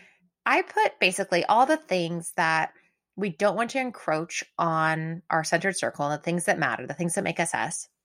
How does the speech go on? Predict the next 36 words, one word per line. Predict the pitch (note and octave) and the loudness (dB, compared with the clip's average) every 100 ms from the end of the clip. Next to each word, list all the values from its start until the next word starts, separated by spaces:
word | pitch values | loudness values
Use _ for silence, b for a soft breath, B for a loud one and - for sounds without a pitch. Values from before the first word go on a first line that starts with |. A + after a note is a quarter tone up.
| _ _ _ _ _ _ _ | _ _ _ _ _ _ _
But | F3+ | -2
they | G3+ | 2
have | A3 - | 2 0
to | - | -2
get | A3 | 0
done | - C3 C#3 - | 4 2 2 0
into | F3+ E3+ F3+ | -2 -2 -2
a | - - | -2 0
box | C#3 - - - | 0 0 -2 -10
that | - | -6
fits | E3 - - | -4 -6 -8
tightly | - A#3 - A#3 | -2 -2 0 -2
around | F#3 D#3+ D3 | 2 2 2
that | C#3+ - | 0 -2
centered | C#3 - - | -6 -4 -6
circle. | - - - - | -6 -10 -12 -2
So | B2+ | 2
imagine | - E3+ F#3 G#3+ G3 | 4 4 2 2 0
that | C#3+ | -2
with | D#3 - | -4 -10
me. | - D#3+ _ B B B B | -14 -16 _ B B B B
And | G#3+ | 2
in | A#3 | 4
the | B3+ | 2
right-hand | A#3 F#4+ F4+ G#4+ | 4 2 2 -2
corner, | - F#3 E3+ E3 E3 | 2 2 4 2 2
I | - D#3+ D#3 | 2 0 -4
put | - D#3 C#3+ D3 - _ _ - | 0 2 2 -2 -8 _ _ -8
the | F3 D#3+ | -2 0
non-negotiables. | D#3+ D#3 D3+ D3 C#3+ - - - - - - - _ _ _ _ _ _ _ - | 0 0 0 -2 -4 -6 -6 -6 -6 -6 -10 -12 _ _ _ _ _ _ _ -10
These | G3+ C4 | -2 0
are | F#4 | 4
the | G4 | 4
things | F#4 G3 F3 E3 | 4 4 2 2
that | F3 - _ - | 0 0 _ 4
only | G3 A3+ A#3+ C4 C4+ C#4 C#4+ | 4 4 2 0 0 0 -2